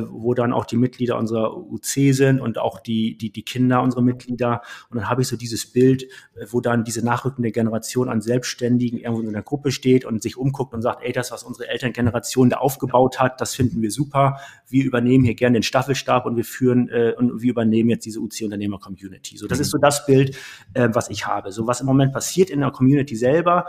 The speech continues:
ist, dass die Community, äh, dieses Bild halt s-, sieht, lebt und dementsprechend die Konzepte entwickelt, um genau dieses Bild zu realisieren. Das heißt, wir sprechen über eine Junior-Mitgliedschaft, äh, wir sprechen über Kooperationen mit Schulen und schauen einfach, wie können wir diese jungen Leute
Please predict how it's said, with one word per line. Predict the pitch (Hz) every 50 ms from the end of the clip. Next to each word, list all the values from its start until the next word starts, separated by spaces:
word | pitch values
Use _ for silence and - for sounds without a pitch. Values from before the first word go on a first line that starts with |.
| - - - - - _
ist, | - 135 135 135 135 - - 127 120
dass | 127 127 123 - - - - 131 120 -
die | 131 131
Community, | - 135 123 120 113 123 135 151 156 156 - 156 156 156 160 147 -
äh, | - 131 131 127 117 123
dieses | - 135 127 131 127 - -
Bild | - - 135 139 143 139 -
halt | - 139 135 131 135 -
s-, | 120 117 110 113 113 - - _
sieht, | - 120 113 - - 107 - - 139 151 170 196 196 196 - _
lebt | - 131 127 127 127 139 170 180 - -
und | 139 135 131 147 147
dementsprechend | 143 143 151 143 147 - - 139 139 135
die | 127
Konzepte | - 127 113 - - 143 147 147 - - 143
entwickelt, | 123 120 107 120 131 135 - 156 180 214 - - - _ _ _ _ _ _ _ _ _ _ -
um | - 143 143 151 151 147 151 -
genau | - 131 131 135 143 139
dieses | 135 139 139 135 139 -
Bild | 139 131 135
zu | - 127
realisieren. | 127 127 117 113 104 107 104 101
Das | 98 -
heißt, | - 123 120 -
wir | 110
sprechen | - - 131 127 123 131
über | 131 127
eine | 127 123 120
Junior-Mitgliedschaft, | 120 131 135 135 131 120 123 120 120 - 117 107 - - 113 110 113 107 - - -
äh, | 110 113 110 110
wir | 110 117 113 110 104
sprechen | - - 127 117 127 127
über | 120 120
Kooperationen | - - 135 120 120 123 120 - - - 123 120 123
mit | 120 -
Schulen | - - - 123 120 120 117 117 117 117
und | 117 120 113
schauen | - - 117 120 123 123
einfach, | 123 123 123 - 123 110 -
wie | 131
können | 131 - - 135 131 131 131
wir | 135
diese | 131 131 120 117
jungen | 113 117 127 123 120 113 110
Leute | 107 110 120 131 135 135 151 160 160